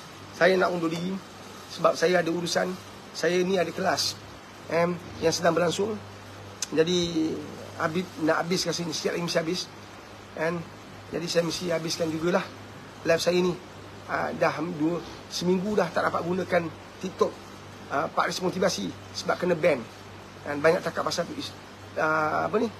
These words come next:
Palestin. Dan dengan ikat Sep Gaza, ik-, pakai, apa, ah, ah, dia pegang kan. Eh, saya pun nak undur diri.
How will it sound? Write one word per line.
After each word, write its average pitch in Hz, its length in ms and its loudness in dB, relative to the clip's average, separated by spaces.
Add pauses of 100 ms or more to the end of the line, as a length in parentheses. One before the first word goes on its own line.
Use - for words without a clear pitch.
(280)
Palestin. 180 400 2 (640)
Dan 151 160 -4
dengan 165 320 2
ikat - 320 0 (160)
Sep 175 240 -2
Gaza, 165 480 6 (320)
ik-, - 160 -14 (320)
pakai, 175 400 4 (400)
apa, 175 240 0 (1900)
ah, 135 320 4
ah, 139 340 0 (2000)
dia 160 80 2
pegang 156 320 2
kan. 151 160 0 (3250)
Eh, 170 160 2
saya 165 160 8
pun 160 160 4
nak 160 80 4
undur 151 160 -2
diri. 196 160 0